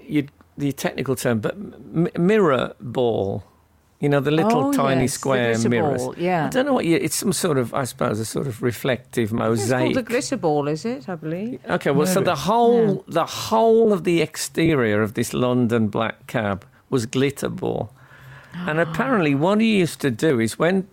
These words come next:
Speaker 1: people would be arriving, when his season in Vegas started, people would be, uh, arriving, uh, you, often, like, um, you had a hardcore, like, middle-aged women following.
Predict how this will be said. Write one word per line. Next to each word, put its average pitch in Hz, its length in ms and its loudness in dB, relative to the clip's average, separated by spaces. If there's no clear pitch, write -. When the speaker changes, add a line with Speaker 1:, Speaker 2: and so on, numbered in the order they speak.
Speaker 1:
people 165 340 0
would 139 200 0
be 135 140 2
arriving, 131 800 0
when 135 160 2
his 139 180 0
season 131 560 0
in 113 140 2
Vegas 123 720 -4
started, - 640 -4
people 180 360 0
would 139 220 0
be, 135 320 2
uh, 117 360 -2
arriving, 127 880 -2
uh, 110 160 -2
you, 151 260 0
often, 143 600 0
like, 110 400 -2
um, 110 340 -2
you 147 120 0
had 139 120 0
a 127 80 0
hardcore, 135 720 -2
like, 117 160 0
middle-aged 113 680 0
women 110 480 -2
following. 107 600 -2